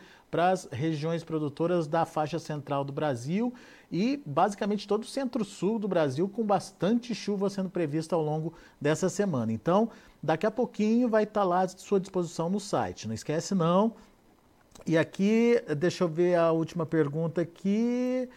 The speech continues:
É, o Thales Gomes tá dizendo que bezerro na região de Belo Horizonte tá duzentos e cinquenta a arroba. Tá caro ou tá barato pra Belo Horizonte, Iberville?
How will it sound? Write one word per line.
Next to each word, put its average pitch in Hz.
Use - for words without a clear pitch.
É, 143
o 143
Thales 196
Gomes 151
tá 165
dizendo 160
que 180
bezerro 175
na 180
região 170
de 156
Belo 165
Horizonte 185
tá 190
duzentos 180
e 190
cinquenta 175
a 180
arroba. 107
Tá 127
caro -
ou -
tá 247
barato 180
pra 165
Belo 165
Horizonte, 143
Iberville? 113